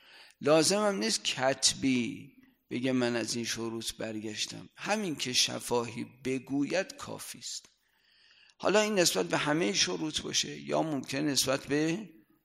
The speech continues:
بعضیاش باشه، فرق نمی‌کنه. شما حالا مثال توی معاملات،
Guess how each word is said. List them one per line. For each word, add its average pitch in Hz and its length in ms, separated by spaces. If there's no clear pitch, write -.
بعضیاش 123 800
باشه، 113 280
فرق 147 380
نمی‌کنه. - 460
شما 196 800
حالا 156 220
مثال 160 500
توی 151 280
معاملات، 131 800